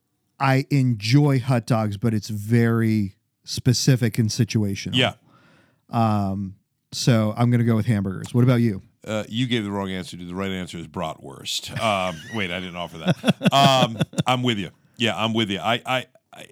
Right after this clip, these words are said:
Speaker 2: like, hot dogs to me remind me of a comedian I heard years ago who said, "You know, most of the year I'm fine. Uh, my life is pretty fine without fudge.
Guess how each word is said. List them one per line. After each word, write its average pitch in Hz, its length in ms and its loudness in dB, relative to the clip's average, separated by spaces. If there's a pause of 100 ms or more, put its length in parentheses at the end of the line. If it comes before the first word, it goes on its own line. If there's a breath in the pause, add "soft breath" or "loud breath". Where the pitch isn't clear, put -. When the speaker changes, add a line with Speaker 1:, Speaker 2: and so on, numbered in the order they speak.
(160)
Speaker 2:
like, 135 380 -6 (120)
hot 170 300 -2
dogs 175 320 -4
to 131 80 -6
me 120 540 -2 (380)
remind 117 480 0
me 117 120 0
of 98 100 -2
a 101 60 -4
comedian 104 440 -4
I 92 140 -6
heard 92 220 -6
years 92 320 -6
ago 85 260 -8
who 85 160 -10
said, 85 300 -10 (500 soft breath)
"You 160 100 -2
know, 208 300 -2
most 339 400 -4
of 254 80 -2
the 196 80 0
year 180 260 2
I'm 165 160 2
fine. 117 500 -2
Uh, 95 280 -4
my 135 200 -4
life 151 340 -4
is 117 160 -6 (180)
pretty 131 200 -4
fine 113 220 -4
without 92 260 -6
fudge. - 500 -12